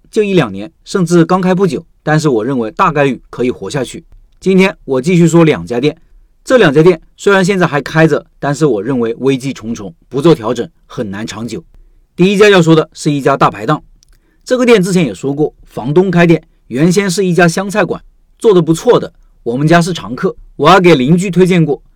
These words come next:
没想到搞了三个月，好好的湘菜馆不做了，转型搞大排档了，由做精品的湘菜馆变成一个夜宵杂货铺，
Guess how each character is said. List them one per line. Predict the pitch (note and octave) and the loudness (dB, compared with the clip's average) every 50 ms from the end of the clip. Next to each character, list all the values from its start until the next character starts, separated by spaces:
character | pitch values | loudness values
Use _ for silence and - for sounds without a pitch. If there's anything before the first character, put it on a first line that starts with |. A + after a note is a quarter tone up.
| _ _ _ _ | _ _ _ _
没 | E3+ G#3 | 0 2
想 | G#3+ G#3+ F3 | 4 4 4
到 | F3+ G3+ G3 - - _ _ | 4 2 2 0 -4 _ _
搞 | - A#2 | -10 -8
了 | A2 A#2 | -6 -6
三 | C3 B2+ E3 F3+ G#3 | -2 0 0 2 4
个 | A3 A#3 A3+ | 4 4 4
月， | F#3+ - - _ _ _ | 4 0 -4 _ _ _
好 | _ - F3 G#3 | _ 0 2 4
好 | G3 E3 | 4 4
的 | E3 E3+ | 4 2
湘 | E3 - A3 A3 | 2 0 -2 0
菜 | A3+ A3+ | 0 0
馆 | F3 D3 A2 G2 | 0 0 -2 -4
不 | F#2 B2+ | -6 -8
做 | C3+ E3+ C4 B3+ F3+ | -6 -2 0 0 0
了， | - - - _ _ _ _ | 0 -2 -10 _ _ _ _
转 | _ E3 C#3 B2+ B2 | _ -2 -2 -2 -2
型 | A2+ D3+ F3+ | -2 -2 -2
搞 | E3 B2 G#2+ | -2 -2 -4
大 | - F#3 F3+ | -2 -2 -4
排 | D#3+ C3 C3 | -2 -2 -2
档 | C3+ G#3+ B3+ A#3 F3 | 2 2 2 2 2
了， | - - - - - - _ _ | -2 -6 -12 -18 -20 -20 _ _
由 | _ C#3 D#3+ F#3+ | _ 2 2 2
做 | F#3 B3 A#3+ G3+ | 4 4 4 2
精 | E3+ - A#3 B3+ C4+ | 2 2 -2 -4 -2
品 | A3 F#3+ C3 | -2 -2 -2
的 | A#2+ B2+ | -2 -4
湘 | - - F#3 G#3+ A3 | -2 -2 -4 -2 0
菜 | G3+ A3+ | 2 2
馆 | G3 - G#2+ - - _ _ _ | 2 0 -2 -8 -12 _ _ _
变 | - E3 E3 | 0 2 4
成 | D#3+ E3 D#3 D3+ | 4 4 2 2
一 | D3 D3+ D#3 | 0 -2 2
个 | D#3 F3 D#3+ C#3 | 2 4 2 2
夜 | - F3+ A3+ A3 F#3 | 0 2 4 4 4
宵 | D#3+ - D#3 D3+ | 4 2 0 -2
杂 | C3 - - | -2 -2 -2
货 | D3+ F3+ F#3+ | 0 2 2
铺， | E3+ G#3 B3 F#4+ | 2 2 -2 -4